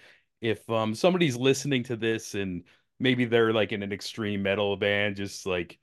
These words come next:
playing in their garage and kinda, like, trying to make a step into the industry, um, would you have, like, any advice to them or, like, some kinda, like, secret to the longevity? Because, like,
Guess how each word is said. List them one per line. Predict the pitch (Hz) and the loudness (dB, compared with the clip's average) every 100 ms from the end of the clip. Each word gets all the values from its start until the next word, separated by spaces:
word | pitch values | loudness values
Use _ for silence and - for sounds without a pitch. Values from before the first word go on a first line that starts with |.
| _ _ | _ _
playing | 139 139 123 | 0 2 4
in | |
their | 120 110 | 2 2
garage | 110 101 101 98 98 98 | 2 2 4 4 2 -2
and | 101 | -10
kinda, | 90 117 110 | -6 -4 -2
like, | 101 92 | -2 -4
trying | - 107 101 | -6 -6 -4
to | |
make | 95 98 95 | -6 -6 -6
a | |
step | 87 - - 92 - | -6 -10 -8 -8 -8
into | 95 85 | -10 -10
the | 92 | -12
industry, | 90 87 95 90 - 92 92 87 | -12 -10 -10 -12 -14 -14 -10 -6
um, | 82 82 85 - _ _ _ _ | -6 -6 -10 -16 _ _ _ _
would | - 139 | -6 -4
you | 185 | 0
have, | 196 202 | 0 2
like, | 208 170 | 0 2
any | 165 165 | 2 0
advice | 143 113 101 107 127 - | 0 -2 -2 -2 -2 -6
to | - 156 | -6 0
them | 151 151 143 | 2 2 2
or, | 117 | 0
like, | 113 113 | 0 -6
some | - 120 | -8 -8
kinda, | - 135 127 | -4 0 0
like, | 123 110 | 0 -2
secret | - - 120 127 123 | -4 -10 -4 -4 -4
to | - 110 104 90 _ _ _ | -4 -4 -4 -8 _ _ _
the | 117 | -4
longevity? | 113 120 120 113 101 110 117 120 127 | 0 2 2 2 2 2 2 -2 -2
Because, | 131 107 - 98 90 | -4 -6 -4 -4 -4
like, | 95 87 87 | -4 -4 -6